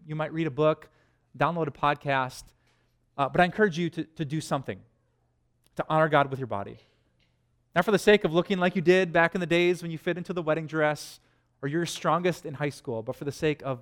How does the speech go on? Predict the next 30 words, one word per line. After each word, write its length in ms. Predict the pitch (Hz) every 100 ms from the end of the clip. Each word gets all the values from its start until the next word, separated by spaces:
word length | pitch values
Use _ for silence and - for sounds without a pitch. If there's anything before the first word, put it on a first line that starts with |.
| - -
of 200 | 131 117
good 180 | 160
work 400 | 160 139 123 - _ _ _ _ _ _ _ _
that 180 | 127 123
leads 160 | 147 -
to 120 | 110
actual 340 | 120 - 117
love. 240 | 107 104 107 _ _ _ _ _ _ _ _ _ _ _ _ _ _ _ - -
The 80 |
Bible 220 | 170 175 202
says 260 | 175 156
that 240 | 170 156 151
the 60 |
best 320 | 139 147 -
runners 400 | 151 143 135 123
take 180 | - 151
care 160 | - 147
of 60 |
their 100 | 131
body, 400 | 117 117 123 120 - _ _ _ _ _ -
and 140 | 147
you 80 | 160
are 80 | 165
called 240 | 156 139
to 80 | 143
run 260 | 113 131 139
the 80 |
race 240 | 120 123 -
of 80 | -
faith. 400 | 113 113 -